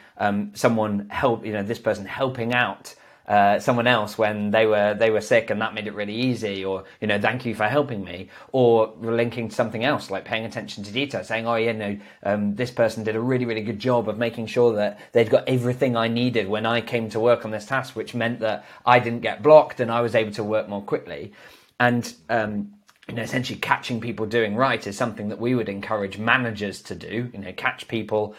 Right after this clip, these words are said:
doing things right against your values and highlight them.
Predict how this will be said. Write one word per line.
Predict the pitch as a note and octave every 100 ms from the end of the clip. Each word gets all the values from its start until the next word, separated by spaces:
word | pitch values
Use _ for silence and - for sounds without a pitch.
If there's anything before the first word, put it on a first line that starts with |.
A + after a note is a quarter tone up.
| -
doing | C#3+ C#3+ B2
things | A#2 G#2+
right | A2+ G#2+
against | G#2+ A2+ -
your | G2+
values | B2+ A2 G2+ G#2
and | G2+
highlight | C3+ C#3 G#2+ -
them. | F2+ G2 B2